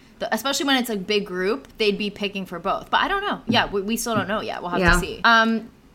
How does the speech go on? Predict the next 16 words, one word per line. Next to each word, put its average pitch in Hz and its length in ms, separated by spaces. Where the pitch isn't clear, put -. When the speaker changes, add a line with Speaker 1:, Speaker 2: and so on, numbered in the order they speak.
Speaker 1:
yeah, 269 380
my 285 160
formal 339 380
opinion 233 460
is 185 320
the 202 120
show 226 540
wants 180 420
someone 175 500
more 180 220
removed 175 600
from 175 280
the 165 80
contestants 175 680
and 160 440
leads. 127 520